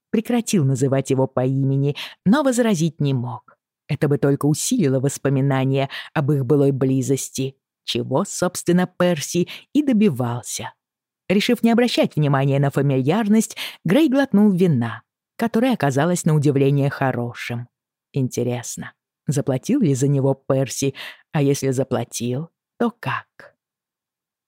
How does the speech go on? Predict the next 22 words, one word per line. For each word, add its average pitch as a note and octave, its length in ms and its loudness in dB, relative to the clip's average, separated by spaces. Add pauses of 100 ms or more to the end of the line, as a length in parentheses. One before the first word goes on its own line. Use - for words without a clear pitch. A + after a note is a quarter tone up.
(100)
«Значит, B2+ 920 -8 (460)
чего C#3+ 340 2
хочет D3+ 420 0
Англия?» A#2 640 -6 (540)
скептически - 720 -4
повторил C#3 600 -2
он. C3 240 -8 (920)
«А A#3 100 -2
ты D3 260 -8
как G3+ 200 -2
считаешь, - 800 -6 (420)
чего A#3+ 280 0
она A#2+ 220 0
хочет?» - 560 -10 (1080)
Перси A#3 300 -2
отпил B2+ 340 -2
из B2+ 140 -4
бокала, C#3+ 580 -6 (440)
подержал F3+ 460 2
вино B2+ 300 0
во A#2+ 140 -2
рту, - 420 -8